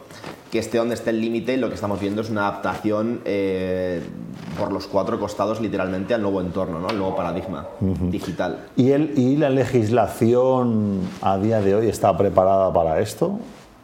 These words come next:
Speaker 1: En parte
Speaker 2: Por
Speaker 1: sí.
Speaker 2: ejemplo, una demanda de, de, por ejemplo, alguien que haga un anuncio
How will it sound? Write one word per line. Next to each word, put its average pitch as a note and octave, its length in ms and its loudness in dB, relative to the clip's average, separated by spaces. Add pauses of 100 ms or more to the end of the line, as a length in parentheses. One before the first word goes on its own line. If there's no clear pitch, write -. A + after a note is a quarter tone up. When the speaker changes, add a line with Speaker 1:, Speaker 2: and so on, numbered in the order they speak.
(120)
Speaker 1:
En B2 200 -2
parte C3+ 400 -2
Speaker 2:
Por A#2+ 140 4
Speaker 1:
sí. - 60 6
Speaker 2:
ejemplo, A#2+ 240 4
una C3+ 220 4
demanda B2 420 6
de, G#2+ 240 4
de, G2 300 4
por F#2+ 160 2
ejemplo, G#2 280 2
alguien A2 240 4
que A2+ 80 4
haga G2+ 100 4
un A2 140 4
anuncio A#2+ 600 2